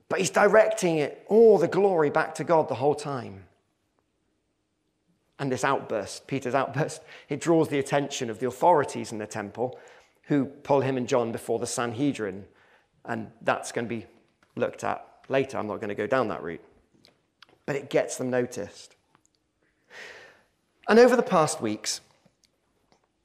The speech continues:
we've heard how this church, this little church that was a new thing, was growing, growing in numbers, three thousand added that day.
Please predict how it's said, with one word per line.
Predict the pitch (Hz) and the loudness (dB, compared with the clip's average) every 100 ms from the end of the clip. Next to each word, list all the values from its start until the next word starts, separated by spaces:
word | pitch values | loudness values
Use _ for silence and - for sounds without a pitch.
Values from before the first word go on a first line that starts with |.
| _ _ _ _ - | _ _ _ _ -2
we've | 180 180 | 2 2
heard | - 196 180 135 | 2 4 6 4
how | 139 160 | 4 4
this | 143 143 - | 4 2 0
church, | - 139 104 - | 2 4 2 -2
this | 127 - | -6 2
little | 160 - | 4 4
church | - 165 139 - | 0 2 2 0
that | |
was | 120 | -8
a | 123 | -6
new | 131 147 160 151 131 | -4 -2 0 2 0
thing, | - - 135 110 107 | -2 -2 -2 -2 -6
was | 120 | -8
growing, | - 131 143 131 110 | -8 0 4 4 2
growing | 120 160 214 220 | 2 4 6 6
in | 202 | 4
numbers, | 185 123 110 | 2 0 -6
three | - 202 | -4 -4
thousand | 202 - 175 180 151 147 | -4 -4 -2 -2 -2 0
added | 147 120 110 | 0 -2 -4
that | 120 - | -4 -4
day. | 123 113 104 | -4 -4 -4